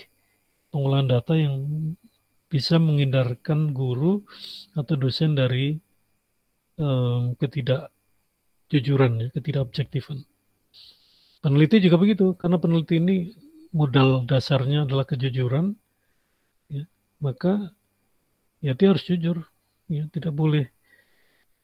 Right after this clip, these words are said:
menjadi, apa, subjektif gitu. Udah, ini udah dikutip semua ya. Jadi nomor satu itu siapkan aja, ini ada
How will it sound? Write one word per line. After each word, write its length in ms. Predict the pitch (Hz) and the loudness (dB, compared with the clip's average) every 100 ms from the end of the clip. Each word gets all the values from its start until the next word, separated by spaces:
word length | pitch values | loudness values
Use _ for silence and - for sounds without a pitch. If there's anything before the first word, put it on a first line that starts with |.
| - | -8
menjadi, 560 | 156 135 135 135 135 127 | -4 -2 -2 -2 -2 -2
apa, 320 | - 151 139 - _ _ _ _ _ _ _ | -4 -4 -6 -12 _ _ _ _ _ _ _
subjektif 640 | - 147 135 147 - 143 - | -8 -2 0 -2 -2 -6 -4
gitu. 320 | 135 160 - _ _ _ _ _ _ _ _ _ - - - _ _ _ - | -10 -10 -16 _ _ _ _ _ _ _ _ _ -20 -20 -20 _ _ _ -2
Udah, 240 | 143 196 196 | 4 4 6
ini 120 | 196 | 4
udah 120 | 170 | 4
dikutip 400 | 156 165 160 202 | 4 0 0 0
semua 300 | - 170 185 | 0 0 2
ya. 100 | 202 196 _ | 0 -4 _
Jadi 300 | 156 151 143 | -6 -2 0
nomor 260 | 147 143 143 | 0 0 0
satu 640 | 156 143 180 190 220 202 _ _ _ _ _ _ - | -2 0 2 2 2 -2 _ _ _ _ _ _ -4
itu 640 | 156 - 170 170 160 147 - _ - - _ _ - - - _ | -4 -2 2 4 2 0 -6 _ -20 -20 _ _ -18 -18 -18 _
siapkan 480 | - 156 147 175 175 | 2 4 6 6 6
aja, 240 | 165 196 | 6 6
ini 240 | 180 180 170 | 6 4 4
ada 480 | 156 147 139 135 | 2 2 0 -2